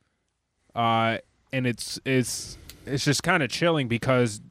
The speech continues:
the teacher actually posted a video online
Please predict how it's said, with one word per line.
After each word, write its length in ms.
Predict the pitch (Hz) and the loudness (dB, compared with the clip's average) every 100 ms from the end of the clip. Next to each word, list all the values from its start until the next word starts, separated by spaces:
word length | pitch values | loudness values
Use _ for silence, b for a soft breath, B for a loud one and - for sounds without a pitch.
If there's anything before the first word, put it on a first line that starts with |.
| - | -10
the 100 | 117 | -6
teacher 520 | - 180 - 127 113 80 b b b b b - | 0 0 2 2 2 -2 b b b b b -2
actually 480 | 160 180 - 151 | 0 0 2 2
posted 420 | 120 147 160 - 127 | 2 2 0 0 -2
a 60 | |
video 580 | 113 180 165 123 110 107 - _ _ _ _ _ _ _ _ _ - _ 135 | 2 2 4 2 2 0 -6 _ _ _ _ _ _ _ _ _ -18 _ 2
online 920 | 127 120 123 185 170 139 123 120 | 4 4 4 2 4 2 0 -6